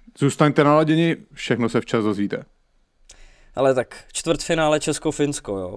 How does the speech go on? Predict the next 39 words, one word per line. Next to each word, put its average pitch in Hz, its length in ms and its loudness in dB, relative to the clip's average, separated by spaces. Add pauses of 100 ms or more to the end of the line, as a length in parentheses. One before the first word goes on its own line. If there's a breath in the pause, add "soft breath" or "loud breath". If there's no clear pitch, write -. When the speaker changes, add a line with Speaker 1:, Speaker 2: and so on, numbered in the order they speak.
(120)
Speaker 2:
Před 139 160 -4
zápasem 151 540 0
proběhly 135 440 0
určitý 131 420 -8
změny, 135 480 -4 (300)
na 117 120 -4
někoho 127 320 0
možná 127 300 -4
až 127 160 -4
moc 131 200 -4
velký, 127 340 -2
tak 131 160 -4
na 127 80 -2
to 127 120 -4
se - 120 -2
tě 127 100 -4
teďkom 131 300 -4
budu 131 140 2
ptát, 120 340 0
jo. 101 120 -4
Kromě 147 260 -2
první 160 280 0
formace 131 520 0 (480 soft breath)
s - 60 -8
Kubalíkem, 143 520 2
s - 60 -6
Kovářem 143 420 2
a 131 40 0
s - 100 -6
Vránou 135 440 4 (360 loud breath)
byl 147 180 4
zbytek 147 380 2
nějakým 143 320 0
způsobem 143 420 -2
přeskládaný. 127 640 0
Druhá 143 240 4
a 156 100 2
třetí 156 280 -2
formace 143 580 2